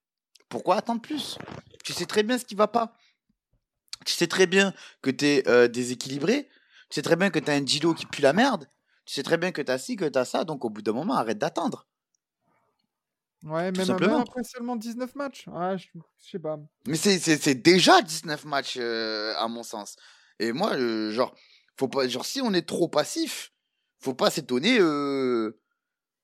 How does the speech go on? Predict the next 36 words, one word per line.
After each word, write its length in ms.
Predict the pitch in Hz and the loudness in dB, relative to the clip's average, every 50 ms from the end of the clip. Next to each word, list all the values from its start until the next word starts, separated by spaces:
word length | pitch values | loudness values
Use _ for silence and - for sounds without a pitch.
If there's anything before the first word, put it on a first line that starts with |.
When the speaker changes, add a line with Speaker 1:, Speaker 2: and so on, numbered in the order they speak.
| _ _ _ _ _ _ _ _ _ _ _ _ _ _ | _ _ _ _ _ _ _ _ _ _ _ _ _ _
Speaker 1:
que, 180 | - 127 131 127 | 0 2 2 2
que, 120 | 117 131 | 2 0
que, 420 | 127 110 123 123 107 131 135 131 123 | 0 0 0 0 4 6 8 8 8
que, 460 | 113 127 131 127 131 131 127 127 127 | 8 8 8 10 10 12 10 10 8
qu'on, 220 | 117 - 139 135 127 | 8 6 2 2 2
qu'on 160 | - 135 135 | 2 0 0
se 100 | - - | 4 6
fasse 220 | 151 143 135 - | 6 6 6 4
attraper 360 | 147 - - 131 131 - 143 | 2 0 0 -4 -2 -2 -2
de 100 | 135 131 | -2 -2
court 240 | 123 - - 143 - | -2 -4 -6 -4 2
par, 340 | - 151 127 120 120 117 117 | 4 6 6 8 6 4 2
par, 120 | - 117 113 | 0 0 2
par, 220 | 120 120 117 117 | 2 2 2 2
par 180 | 110 110 110 117 | 2 0 2 2
les, 160 | 113 110 110 | 2 0 0
par 180 | 107 113 107 110 | -2 -2 -2 0
les 280 | 110 107 107 107 123 | 0 0 -2 -2 -2
choses, 300 | 135 - - 196 320 - | 0 2 2 2 2 2
tu 100 | - - | -2 -4
vois. 140 | - 320 - _ _ _ - _ _ _ _ _ | -6 -6 -6 _ _ _ -20 _ _ _ _ _
Je 80 | - - | -12 -6
trouve 200 | 175 170 170 165 | -2 -2 0 0
que 80 | 160 156 | 0 -2
Speaker 2:
Hmm. 20 | |
Speaker 1:
vraiment, 400 | 143 143 - 107 123 160 220 311 | -4 -4 -4 -4 -2 -2 -2 -2
tu 180 | - - - 117 | -2 -4 -8 -6
dois 200 | 113 151 208 202 | -2 0 0 2
réagir. 540 | 147 135 123 107 104 - - 151 226 339 - - - _ _ _ _ _ _ _ _ _ - - - - | 4 4 4 4 4 2 -2 -2 -4 -4 -6 -8 -14 _ _ _ _ _ _ _ _ _ -20 -20 -8 -4
Tu 180 | - - 151 | -4 -4 -2
dis 220 | 135 113 117 170 175 | 0 2 4 4 4
l'eau, 220 | 185 240 240 214 | 4 4 2 2
ça 160 | - - 113 | 2 0 -4
fait 160 | - - - 104 | -6 -6 -8 -10
des 420 | - - - 104 - - - 214 | -8 -6 -6 -6 -6 0 4 6
années, 460 | 240 262 254 247 247 240 226 196 - | 6 6 6 6 6 4 4 2 -2